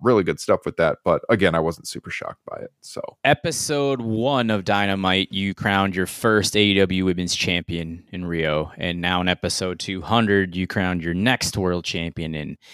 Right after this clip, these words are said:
Speaker 2: Hikaru Shida. I'm wondering if they were a little concerned about a potential opponent for Toni Storm and All In. And
Speaker 1: Yeah,
Speaker 2: maybe
Speaker 1: and
Speaker 2: they're
Speaker 1: I
Speaker 2: gonna
Speaker 1: think
Speaker 2: try to
Speaker 1: Jamie
Speaker 2: pivot.
Speaker 1: Hayter's injury really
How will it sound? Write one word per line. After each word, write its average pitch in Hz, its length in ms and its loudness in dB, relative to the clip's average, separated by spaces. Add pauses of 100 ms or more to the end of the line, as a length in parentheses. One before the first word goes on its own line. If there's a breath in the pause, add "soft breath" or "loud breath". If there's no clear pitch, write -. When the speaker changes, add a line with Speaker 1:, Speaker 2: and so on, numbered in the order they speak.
(260 loud breath)
Speaker 2:
Hikaru 98 380 4
Shida. 80 500 0 (320 loud breath)
I'm 123 100 4
wondering 160 640 4
if 120 220 2
they 127 200 4
were 123 380 4
a 110 80 6
little 120 320 4
concerned 113 800 2
about 107 260 4
a 98 240 4
potential 110 500 -2
opponent 104 380 2
for 98 100 -4
Toni 95 280 -2
Storm 92 340 0
and 82 100 -2
All 78 200 0
In. 71 200 -10 (1400 soft breath)
And 95 160 0
Speaker 1:
Yeah, 160 200 4
Speaker 2:
maybe 127 60 4
Speaker 1:
and 101 100 2
Speaker 2:
they're 123 80 4
Speaker 1:
I 127 60 4
Speaker 2:
gonna 95 140 2
Speaker 1:
think - 120 0
Speaker 2:
try 104 120 2
to 87 60 4
Speaker 1:
Jamie 117 140 2
Speaker 2:
pivot. 110 160 4
Speaker 1:
Hayter's 92 560 0 (120)
injury 98 520 4
really 87 680 2